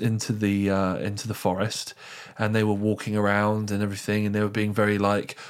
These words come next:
"Oh, this is the suicide forest," and, you know, a little bit Most Haunted about it, you know, and, oh, looking around. And then they actually did stumble across, uh, someone. They'd found someone, and he decided, stupidly, to post the video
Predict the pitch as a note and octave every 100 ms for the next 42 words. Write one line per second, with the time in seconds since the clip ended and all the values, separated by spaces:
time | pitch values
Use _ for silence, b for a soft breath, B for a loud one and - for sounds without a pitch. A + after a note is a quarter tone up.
0 | B D#3+ F3+ D#3+ C#3+ F3+ D3 F3+ C#3 F3
1 | F3+ - E3 E3 D3 D#3 E3 D#3+ C#3+ -
2 | D3 D3 C#3 A#2+ - B B B2+ C3 B2+
3 | B2+ B2+ A#2+ A#2 - A#2 A2+ G#2 G2+ G2
4 | F#2+ G2 A2 E2 G#2+ G#2 G#2+ A2+ C3 C3+
5 | B2+ - B2 A#2 A2+ B2+ C#3 C#3 C#3+ -
6 | B2+ B2+ B2+ - C#3 C3 A#2+ A2+ - B2+
7 | - - - - _ B B B B B
8 | - A2+ A2 G#2+ G#2 G#2 B2+ - A2+ G#2+
9 | G2+ C3 C3 A2 C3+ C3 B2+ - G#2+ G2+
10 | G2+ A2 B2 C3 B2+ B2+ C3 - E3+ F#3
11 | A2 A2 A2+ - - C3+ C3 A2 G2+ A2+
12 | - C#3 B2 A#2 A2+ - - - C3+ C3+
13 | - A2+ A#2 G#2+ G2+ G2 A2